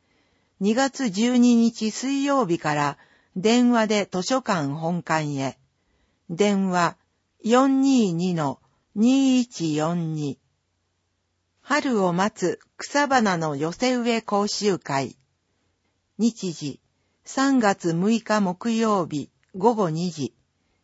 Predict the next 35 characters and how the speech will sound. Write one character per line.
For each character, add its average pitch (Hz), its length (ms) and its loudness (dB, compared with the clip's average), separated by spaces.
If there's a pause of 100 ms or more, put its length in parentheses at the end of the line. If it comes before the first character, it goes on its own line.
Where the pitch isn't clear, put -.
場 185 220 -2
所、 214 340 -2 (400)
学 226 320 2
び 254 180 -4
中 269 320 -4
央 262 260 0
公 233 320 0
園 139 320 -4
管 214 340 0
理 208 160 -2
棟。 160 460 -2 (640)
講 277 240 2
師 185 220 -6
は 156 240 -2 (420)
園 277 240 4
芸 262 300 0
研 233 280 2
究 214 300 -2
家 190 220 -2
の 175 260 -2 (320)
溝 226 340 2
口 196 320 -4
京 254 300 0
子 156 200 -6
氏。 - 280 -12 (800)
費 254 160 0
用、 165 340 0 (200)
二 190 180 -2
千 233 320 0
円。 185 340 -2 (400)
材 226 380 0
料 214 240 2
費。 135 300 -12 (840)
定 247 340 2
員、 202 360 0